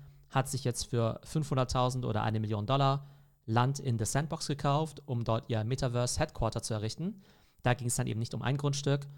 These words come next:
sondern um viele Parzellen nebeneinander, um dort eben eine möglichst große Experience zu bauen. Also die Preise bei The Sandbox sind um vierundachtzig Prozent eingebrochen. Noch schlimmer sieht es nur bei N F T Worlds aus. Und zwar ist N F T Worlds eben auch eine Metaverse-Plattform,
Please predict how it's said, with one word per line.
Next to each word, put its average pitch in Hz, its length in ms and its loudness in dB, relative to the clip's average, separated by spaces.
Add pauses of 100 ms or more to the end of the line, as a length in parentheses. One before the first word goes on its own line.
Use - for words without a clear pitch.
(140)
sondern 117 440 2
um 107 420 -2
viele 135 340 -2
Parzellen 120 720 -2
nebeneinander, 117 720 -2 (280)
um 110 120 -6
dort 113 200 0
eben 110 120 -4
eine 107 80 -2
möglichst 123 340 -4
große 113 240 -4
Experience 104 480 -6
zu 104 80 -6
bauen. 98 220 -4 (140)
Also 113 380 6
die 120 180 2
Preise 131 340 6
bei 117 240 4
The 110 60 0
Sandbox 151 500 0
sind 120 160 2
um 113 180 0
vierundachtzig 143 600 0
Prozent 120 300 0
eingebrochen. 151 680 -2 (480)
Noch 143 220 4
schlimmer 131 420 2
sieht 127 220 -2
es 123 120 -2
nur 135 140 2
bei 120 280 2
N 123 180 0
F 120 180 -2
T 120 300 -2
Worlds 120 400 2
aus. 95 420 -2
Und 143 140 2
zwar 139 160 6
ist 120 140 0
N 123 100 2
F 120 100 2
T 120 180 -2
Worlds 156 380 2
eben 117 160 0
auch 135 220 2
eine 123 240 0
Metaverse-Plattform, 175 1000 0